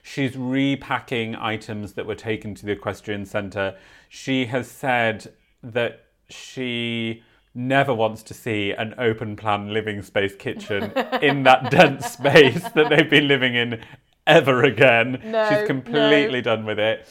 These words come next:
Speaker 1: Um, she has actually, she's got a new car on the way, Sheila. Got a new
Speaker 2: Oh,
Speaker 1: car.
Speaker 2: gosh.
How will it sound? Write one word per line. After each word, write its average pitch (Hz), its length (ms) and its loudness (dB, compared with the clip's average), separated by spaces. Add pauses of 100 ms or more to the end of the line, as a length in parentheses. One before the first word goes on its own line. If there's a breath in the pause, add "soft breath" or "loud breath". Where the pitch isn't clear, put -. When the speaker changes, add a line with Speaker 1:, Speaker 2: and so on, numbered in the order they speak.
(440 soft breath)
Speaker 1:
Um, 135 380 -2 (760)
she - 220 -8
has 143 640 -4
actually, 120 360 -8
she's - 120 -14
got - 140 -6
a 120 40 -8
new 117 160 -4
car 156 320 -6
on 139 100 -6
the 135 60 -10
way, 139 240 -4 (160)
Sheila. 139 420 -4 (380)
Got 143 140 0
a 143 40 -2
new 147 220 2
Speaker 2:
Oh, - 60 10
Speaker 1:
car. 131 220 4
Speaker 2:
gosh. - 80 -4